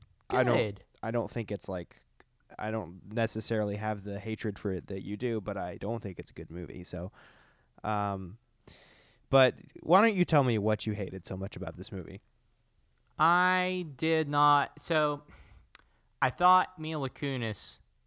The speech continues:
Speaker 2: sucked so hard. I don't think she knew she was in a movie in this thing.
Speaker 1: I, I do agree that she's very bad in this movie. Yeah.
Speaker 2: Li-, like, it's baffling how bad she is.
Speaker 1: Yeah, it's, it's weird.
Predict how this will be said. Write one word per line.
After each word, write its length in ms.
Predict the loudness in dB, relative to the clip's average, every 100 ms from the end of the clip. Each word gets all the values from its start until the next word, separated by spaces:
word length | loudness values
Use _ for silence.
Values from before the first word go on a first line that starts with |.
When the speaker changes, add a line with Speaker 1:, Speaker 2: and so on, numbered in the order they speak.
| _
Speaker 2:
sucked 600 | -12 -4 2 2 2 -8 -8
so 320 | -2 2 2
hard. 480 | 2 -2 -2 -10 -16 _ _ -2
I 120 | -2
don't 320 | 2 0 0
think 260 | -6 -6 -4
she 220 | -4 -4
knew 280 | -2 -2 -2
she 200 | -2 -2
was 140 | -2
in 100 | -2 -4
a 40 |
movie 340 | -4 -4 -6 -8
in 120 | -10
this 200 | -8 -10
thing. 360 | -10 -16 -14 -16 _ _ _ _ _ _ _ _ _ -2
Speaker 1:
I, 600 | 2 2 2 2 0 -4 _ _ _ 2
I 120 | 2
do 220 | 2 -2
agree 300 | -2 -4 -8
that 160 | -8 -10
she's 220 | -10 -10
very 200 | -10 -8
bad 200 | -10 -12 -16
in 60 | -16
this 160 | -14 -12
movie. 300 | -10 -12 -12
Yeah. 200 | -12 -12 -16 _ _
Speaker 2:
Li-, 100 | -6 -6 _
like, 160 | -4 -2
it's 120 | -6
baffling 680 | -4 0 0 0 -2 -4 0
how 160 | -2
bad 320 | 0 -2 -2 -8
she 160 | -10
is. 400 | -8 -10 -12 -16 _ _
Speaker 1:
Yeah, 240 | -10 -10 -4
it's, 420 | -4 -4 -8 -10 0
it's 380 | 4 4 2
weird. 400 | -6 -6 -10 -12